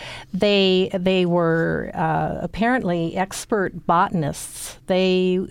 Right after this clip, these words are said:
utilized, uh, over ninety-six, uh, different varieties of grasses and plants, uh, for both cooking and medicinal purposes. So,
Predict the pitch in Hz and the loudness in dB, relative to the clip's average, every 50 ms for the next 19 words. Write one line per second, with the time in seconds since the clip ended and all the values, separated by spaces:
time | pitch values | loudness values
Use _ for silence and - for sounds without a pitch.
0 | - - 180 170 190 196 208 214 202 202 185 180 170 170 165 156 165 160 - - | -8 -6 -4 0 0 2 2 2 2 2 2 2 2 2 2 2 0 0 -4 -8
1 | - - 196 175 165 160 160 165 165 - - 185 175 180 170 160 170 170 175 190 | -6 -2 0 0 2 2 0 0 -2 -2 -2 0 0 0 0 0 0 0 0 0
2 | 196 208 190 - - - - 202 196 - - - - - - - 208 180 165 165 | 0 -2 -4 -4 -6 -6 -6 -6 -6 -6 -10 -14 -12 -12 -6 -2 0 0 0 0
3 | 165 160 - 202 196 - 196 170 175 170 165 165 160 165 160 170 175 170 170 165 | -2 -2 -4 -4 -4 -4 -6 -4 -4 -4 -2 0 0 0 2 0 0 0 0 0
4 | 156 156 151 - - - 160 156 156 147 147 - - - - - - - - - | 0 0 -2 -4 -4 -2 -2 -2 -2 -4 -6 -10 -16 -20 -20 -20 -20 -16 -6 -2
5 | 196 185 185 185 185 185 175 - - 180 165 151 147 151 - - 156 165 160 160 | 2 2 4 4 4 2 0 -2 -4 -4 -2 -2 -4 -6 -6 -4 -2 0 0 0
6 | 160 156 - - - - 180 185 180 170 165 156 160 - - - - - - - | 0 -2 -4 -6 -6 -4 -2 0 0 0 0 0 -2 -4 -6 -10 -14 -14 -14 -16
7 | - - - - - - - - 170 170 175 175 180 - - - 180 165 185 175 | -20 -20 -20 -20 -20 -12 -6 -2 0 0 2 0 0 -2 -2 -4 -2 0 2 2
8 | 170 160 - - - - - - - 214 214 - 202 185 180 175 175 - - 185 | 2 2 0 -2 -6 -8 -6 -4 -2 -2 0 0 0 2 2 0 0 -2 -2 -2
9 | 170 175 175 175 175 175 170 165 165 160 160 185 180 - - - 185 170 151 143 | 0 0 0 2 2 2 2 0 0 0 0 0 -2 -2 -2 -2 -2 0 -2 -2
10 | - - 160 151 - - 139 - - - 147 143 - - - - - - 180 175 | -4 -4 -4 -4 -4 -6 -8 -8 -8 -8 -8 -8 -8 -10 -12 -6 -4 0 0 2
11 | 175 175 170 165 165 | 2 2 0 0 -2